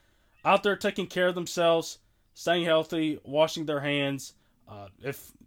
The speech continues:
they're feeling some of the symptoms, stay quarantined. Uh, get yourself tested out if you can. And, uh, yeah, so, Matt, I guess that's where we're gonna end it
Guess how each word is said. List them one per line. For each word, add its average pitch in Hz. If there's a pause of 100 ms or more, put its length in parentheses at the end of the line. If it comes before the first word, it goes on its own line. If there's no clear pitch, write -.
(140)
they're 147
feeling 165
some 165
of 160
the 143
symptoms, 165
stay 151
quarantined. 170 (440)
Uh, 117 (240)
get 151
yourself 143
tested 143
out 143
if -
you 123
can. 165 (680)
And, 123 (140)
uh, 127 (160)
yeah, 175
so, 127 (440)
Matt, 165
I 139
guess 160 (840)
that's 196
where 226
we're 208
gonna 208
end 190
it 226